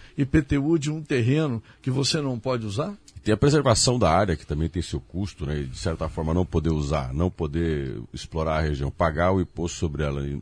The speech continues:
Speaker 2: não ter qualquer tipo de benefício é complicado.
Speaker 1: É, esses trinta metros, inclusive, deveriam ser dedicados à, à mata ciliar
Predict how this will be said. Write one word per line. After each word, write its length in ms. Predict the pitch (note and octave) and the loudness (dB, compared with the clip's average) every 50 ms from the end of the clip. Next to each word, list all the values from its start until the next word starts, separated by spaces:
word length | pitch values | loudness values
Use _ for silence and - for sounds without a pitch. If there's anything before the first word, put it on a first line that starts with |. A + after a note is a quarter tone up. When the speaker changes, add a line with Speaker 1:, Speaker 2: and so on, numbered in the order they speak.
| - _ - | -10 _ -12
Speaker 2:
não 180 | A#1 C#2 D#2 | -8 -6 -6
ter 140 | D#2 - - | -4 -4 -4
qualquer 260 | - - D2+ - E2+ | -4 -4 -4 -4 -6
tipo 260 | - - - - - C#2 | -6 -6 -10 -12 -12 -10
de 180 | B1 C2+ C2 B1+ | -8 -8 -8 -8
benefício 520 | - - D2 C#2+ C2+ B1 - E2 D2+ - - | -4 -4 -4 -4 -4 -6 -6 -8 -8 -8 -6
é 40 | - | -8
complicado. 380 | E2 - - - - - - | -8 -8 -10 -10 -10 -8 -6
Speaker 1:
É, 120 | - A#2 - | -6 -4 0
esses 320 | C3+ C#3 - - D3 - | 2 2 2 2 2 0
trinta 340 | - - A#3+ C#4+ C#4+ - F#3+ C3 | 0 2 0 0 2 2 2 2
metros, 320 | C3 C#3 D3+ D#3+ - - | 4 2 2 0 -2 -4
inclusive, 500 | B2+ A2+ - B2+ A#2 A2 C3 D3+ D#3 C#3+ | -6 -4 -2 -2 0 2 4 4 4 4
deveriam 420 | A#2+ B2 B2+ B2 B2+ B2 C3 C3+ C3+ | 6 6 6 8 8 6 6 6 4
ser 200 | B2 - C3+ B2+ | 4 2 2 2
dedicados 640 | A#2+ A#2 A2+ A2 - - B2 A#2+ A#2 A2 F#2 G#2 A#2 | 2 2 0 -2 0 2 4 4 4 2 -2 -2 0
à, 460 | G#2+ G#2 G#2+ G2+ G2 A2 A2+ A2 G#2+ | 0 0 0 -2 -4 -4 -4 -4 -2
à 40 | G#2 | 0
mata 380 | A2 A2+ A#2+ A#2+ A#2 - G#2 | 0 2 0 0 0 -2 -4
ciliar 520 | - - C3+ B2 A2+ A#2+ A#2+ C3+ D#3+ F3+ | -4 -4 -2 0 0 2 2 2 2 0